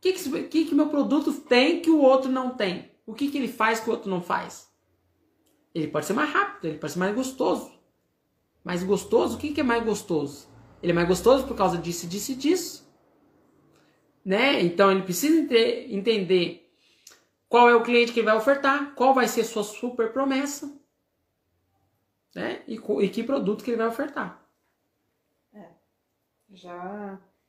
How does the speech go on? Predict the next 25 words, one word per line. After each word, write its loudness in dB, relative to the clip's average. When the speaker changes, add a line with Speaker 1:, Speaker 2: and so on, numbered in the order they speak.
Speaker 2:
tem -8
que -14
fazer -8
conteúdo, -10
né? -14
Speaker 1:
Tem 4
que 2
Speaker 2:
Mas -4
Speaker 1:
fazer 2
Speaker 2:
pra 2
isso 4
Speaker 1:
conteúdo. 6
Speaker 2:
tem -6
que -12
saber. -8
Speaker 1:
É, -2
na -4
verdade, 2
ele -2
precisa -2
criar 4
uma 4
audiência 2
de -10
pessoas -4